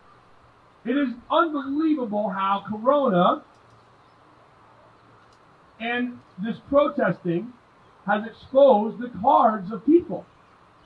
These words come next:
'Cause see, we like to walk around our everyday life. "How you doing? Good, good. How are you? Good, good. Oh, nice to see you. Yep, yep, nice to see you. Nice to see you. Hey, well, have a wonderful day. Yeah, have a wonderful day."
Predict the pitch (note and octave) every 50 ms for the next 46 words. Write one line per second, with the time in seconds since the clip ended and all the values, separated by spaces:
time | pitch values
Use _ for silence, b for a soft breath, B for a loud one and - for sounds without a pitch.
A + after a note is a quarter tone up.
0 | - _ _ _ _ _ _ _ _ _ - C#4+ B3+ - - D4+ D4 C4 D4+ F4
1 | F#4+ F#4 F#4 F4 E4 - - C4+ B3+ B3+ C4 C#4 C#4+ C#4 B3+ A3+ A3+ A#3 C4 C#4+
2 | C4+ A3+ G#3 G#3 G3+ G3 G#3 G#3 G#3+ A3+ A#3 A3+ A#3 A#3 F#3+ A3 A3 A3 A3 A3+
3 | B3 B3 A3+ A3 A3 - - _ _ - B3+ D4 A#3 A3 A3 A3 A3+ A#3 - C#4
4 | C4+ C4+ C4+ - - - B3 C4 C#4+ C#4 - A3 A3+ B3 B3+ A#3+ A#3 A#3 C4+ C4+
5 | - C4+ C4 C4 C4+ - - - G3+ A3 A3+ - C#4 D4 A#3+ A#3 B3 B3 - -
6 | - - A3+ A#3 C4+ - B3 C4+ C4+ - A3+ A#3+ A#3 - G#3+ G#3 G#3 G3+ - -
7 | - F#3 F3+ F#3 F#3 G3 F3+ F3 F3 F#3 A3+ - - F3 - G#3 A3+ C4 D4 -
8 | D#4 C#4 B3+ B3 B3 A#3+ - - G#3+ G3 F3 C3 - - - - C4+ - - G3+
9 | A3+ A#3+ B3 A#3+ A#3+ A#3+ B3 - B3 A3 F3 - C3